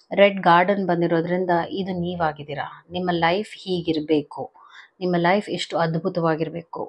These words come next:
ಅಂದ್ರೆ ನೀವು ಒಂದ್ ರೀತಿಯಾದ ಪರ್ಸನ್, ಹೇಗೆ ಅಂದ್ರೆ ನೀವ್ ಎಲ್ಲಿ ಹೋದ್ರೂ ನಿಮ್ಗೆ ಜಯ ಇದೆ. ಓಕೆ, ನೀವ್ ಎಲ್ಲಿ ಹೋದ್ರೂ ನಿಮ್ಗೆ ಆ ಒಂದು ಅಟ್ರಾಕ್ಷನ್, ಇಂಪಾರ್ಟೆನ್ಸ್ ಮತ್ತು, ಆ, ನಿಮ್ಮ ವ್ಯಕ್ತಿತ್ವವನ್ನ ಪ್ರೀತಿಸುವಂಥ ಜನರಿದ್ದಾರೆ.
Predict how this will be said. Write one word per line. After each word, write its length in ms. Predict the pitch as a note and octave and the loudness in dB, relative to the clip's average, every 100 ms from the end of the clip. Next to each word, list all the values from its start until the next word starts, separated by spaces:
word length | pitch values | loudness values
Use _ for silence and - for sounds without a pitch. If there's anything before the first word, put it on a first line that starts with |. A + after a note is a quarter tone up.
| - | -10
ಅಂದ್ರೆ 260 | F#3+ F#3 G3 F#3 G#3 _ _ _ _ _ _ _ _ - | -6 0 0 -2 -8 _ _ _ _ _ _ _ _ -6
ನೀವು 440 | A3+ A#3 A#3+ A#3+ G#3+ | 0 2 4 2 2
ಒಂದ್ 220 | A3 G#3+ | 0 0
ರೀತಿಯಾದ 440 | A3+ A3 A#3 G#3+ G#3 G#3 | 0 -2 0 0 0 2
ಪರ್ಸನ್, 460 | F3+ F#3+ - A3+ G3 | 2 2 -2 -4 -2
ಹೇಗೆ 260 | F#3+ F#3+ | -2 -2
ಅಂದ್ರೆ 180 | F#3+ F#3+ | -4 -2
ನೀವ್ 200 | G3 F3 | -2 2
ಎಲ್ಲಿ 160 | F3+ G#3 | 2 2
ಹೋದ್ರೂ 300 | G#3 F#3 F#3+ | 0 -2 -2
ನಿಮ್ಗೆ 320 | F3 D#3+ D#3 | -2 0 -2
ಜಯ 260 | D3 C#3+ C#3+ C3+ | -2 -2 -2 -4
ಇದೆ. 160 | - - _ _ _ _ _ _ _ | -12 -18 _ _ _ _ _ _ _
ಓಕೆ, 260 | D#3+ - F#3 | -20 -14 -8
ನೀವ್ 200 | F#3 F#3 | -4 4
ಎಲ್ಲಿ 240 | F3+ G3 | 6 6
ಹೋದ್ರೂ 320 | G#3 G3+ G3 G3+ | 4 2 2 0
ನಿಮ್ಗೆ 280 | F#3 F3 | 2 4
ಆ 100 | F3 | 4
ಒಂದು 220 | E3 E3 - | 4 2 0
ಅಟ್ರಾಕ್ಷನ್, 720 | - - F#3+ - - G3 G3 - - - - | 2 4 4 2 -4 -4 -6 -12 -20 -14 -4
ಇಂಪಾರ್ಟೆನ್ಸ್ 680 | F#3 F3+ F#3+ F#3+ G3+ G#3 - - - - _ | 0 6 6 6 0 0 -4 -12 -20 -20 _
ಮತ್ತು, 240 | G#3+ G#3+ A#3+ A3+ A3 G#3 - | -4 0 2 2 2 2 2
ಆ, 100 | G3+ | 0
ನಿಮ್ಮ 220 | G3 G3 | 0 0
ವ್ಯಕ್ತಿತ್ವವನ್ನ 1080 | F#3 F#3 F#3 - A#3+ - A3 G#3+ G#3 G3+ G#3 G#3+ G3+ - - - _ - | -2 -2 -6 -6 -8 -2 2 4 4 2 0 0 -2 -4 -10 -20 _ -6
ಪ್ರೀತಿಸುವಂಥ 800 | A3 G#3+ - G#3+ G#3+ G3+ F#3+ F#3+ | -2 -2 -2 -6 -4 -2 -2 -2
ಜನರಿದ್ದಾರೆ. 800 | F#3 E3+ F3 E3+ D#3+ D3 - - | -2 0 0 0 2 0 -2 -8